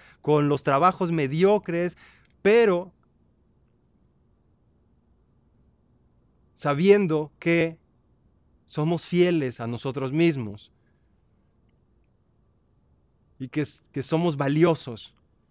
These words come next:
y que tuvimos el poder <laughs> y la voluntad y la terquedad de hacer lo que queríamos hacer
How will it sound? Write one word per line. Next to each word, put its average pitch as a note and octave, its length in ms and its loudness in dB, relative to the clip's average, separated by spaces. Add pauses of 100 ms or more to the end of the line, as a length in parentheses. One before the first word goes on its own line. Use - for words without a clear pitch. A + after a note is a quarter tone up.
(360)
y C3+ 100 -10
que C#3+ 120 -4
tuvimos D#3+ 760 -2 (200)
el B2+ 160 -6
poder D#3+ 540 0 (1160)
<laughs> B2 360 -2
y F3+ 220 2
la D3+ 160 2
voluntad C#3+ 640 -2
y G3 60 0
la D#3 180 -2
terquedad C#3 640 -2 (1120)
de C#3+ 200 0
hacer G3+ 440 4
lo G3 140 0
que D3 100 -6
queríamos D#3+ 540 0
hacer E3 480 -12